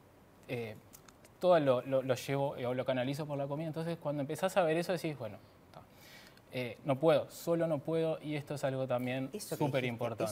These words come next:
Speaker 2: dijiste, eso que dijiste está bárbaro. A veces uno piensa que puede, de repente baja y después pestañas y no te das cuenta y volvés a, a tomar
Speaker 1: Exacto.
Speaker 2: capaz que más kilos que los que tenías antes. O sea, pedir ayuda es muy importante.
Speaker 1: Acá el grupo es fundamental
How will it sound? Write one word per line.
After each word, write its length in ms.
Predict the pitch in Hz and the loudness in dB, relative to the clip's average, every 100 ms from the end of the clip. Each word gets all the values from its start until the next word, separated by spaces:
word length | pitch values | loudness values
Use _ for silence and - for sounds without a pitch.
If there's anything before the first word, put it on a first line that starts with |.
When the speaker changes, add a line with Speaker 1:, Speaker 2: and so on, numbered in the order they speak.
| 104 | -4
Speaker 2:
dijiste, 0 | |
eso 120 | 117 | -6
que 40 | 117 | -8
dijiste 360 | 117 127 - | -10 -14 -14
está 260 | 120 - 123 | -14 -10 -6
bárbaro. 360 | 123 117 117 110 | -4 -4 -4 -2
A 20 | |
veces 240 | 139 156 | -2 -4
uno 140 | 160 139 | -6 -6
piensa 280 | 147 151 160 | -6 -8 -8
que 120 | 135 | -8
puede, 300 | - 170 185 | -2 2 4
de 160 | 180 | 4
repente 360 | 135 156 165 143 | 2 0 -2 2
baja 300 | 143 175 202 | 4 4 0
y 40 | |
después 300 | 165 - 165 - - - - - | 0 0 0 -2 -20 -20 -20 -8
pestañas 520 | - - 147 160 175 | -6 -2 0 0 0
y 40 | 180 | 0
no 80 | 160 | 2
te 60 | |
das 120 | 139 | 2
cuenta 320 | - 160 160 185 | 2 -2 2 2
y 60 | |
volvés 320 | 156 143 156 | 2 0 0
a, 160 | 156 - | -4 -4
a 120 | - 143 | -4 -2
tomar 480 | 131 143 160 196 - - | 0 4 4 4 -2 -14
Speaker 1:
Exacto. 140 | 113 151 | -4 0
Speaker 2:
capaz 220 | - - | 0 0
que 220 | - 175 - - | -2 -4 -6 -6
más 200 | 160 170 | -4 -4
kilos 300 | - 165 165 | -6 -6 -4
que 80 | 131 | -6
los 100 | 127 | -8
que 80 | |
tenías 400 | 139 127 131 131 | -8 -6 -6 -8
antes. 220 | 123 113 123 | -10 -10 -6
O 40 | |
sea, 120 | 139 | -4
pedir 300 | - 160 185 | -4 -4 -2
ayuda 240 | 185 156 165 | -4 -4 -6
es 60 | |
muy 100 | 139 | -6
importante. 420 | 147 127 - 95 92 - - | -6 -6 -6 -10 -12 -20 -6
Speaker 1:
Acá 280 | 127 135 160 | -4 2 2
el 100 | 156 | 4
grupo 420 | 156 165 180 180 | 0 2 2 2
es 120 | 139 | -2
fundamental 840 | - 147 131 117 113 127 139 175 | -4 -2 0 -2 0 4 4 2